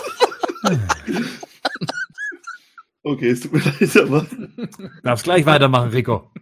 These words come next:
Speaker 2: Bitte.
Speaker 1: Okay. Ja, ähm, Kevin Conroy als Bruce Wayne kommt.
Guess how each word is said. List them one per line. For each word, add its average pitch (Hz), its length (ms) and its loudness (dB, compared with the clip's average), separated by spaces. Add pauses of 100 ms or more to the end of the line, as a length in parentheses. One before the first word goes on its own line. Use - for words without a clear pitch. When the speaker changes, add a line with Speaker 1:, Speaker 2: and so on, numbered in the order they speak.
Speaker 2:
Bitte. 123 240 6 (560)
Speaker 1:
Okay. 139 480 0 (560)
Ja, 147 140 2 (240)
ähm, 147 260 4
Kevin 190 240 6
Conroy 151 480 6 (160)
als 143 240 0
Bruce 170 240 -4
Wayne 190 200 2
kommt. 107 340 -6